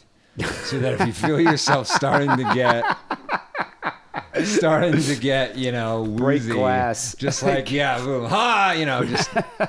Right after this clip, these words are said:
Speaker 2: <laughs>
Speaker 1: and then you're fine. You're good. It cancels it out.
Speaker 2: And yeah, yeah, then you'll be fine.
Speaker 1: Or you maybe, I don't know,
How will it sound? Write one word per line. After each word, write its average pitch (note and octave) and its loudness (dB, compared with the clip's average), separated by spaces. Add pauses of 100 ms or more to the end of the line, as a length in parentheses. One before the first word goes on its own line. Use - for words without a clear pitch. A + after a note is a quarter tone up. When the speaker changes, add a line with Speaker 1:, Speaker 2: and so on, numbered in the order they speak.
(100)
Speaker 2:
<laughs> - -8
Speaker 1:
and C3 -2
then C#3 0
you're C#3 0
fine. C#3 0 (200)
You're A#2+ 0
good. G#2+ 0
It F2 -8
cancels F2 -6
it F2+ -4
out. D#2 -8
Speaker 2:
And D#4+ -2
yeah, D#4 4
yeah, A2 4
then A#2 -2
you'll A#2+ 0
be F#2+ -2
fine. D#2+ -8
Speaker 1:
Or G3+ 4
you D#3+ 0
maybe, C#3+ 0
I C3 -2
don't F#2+ -10
know, D#2+ -10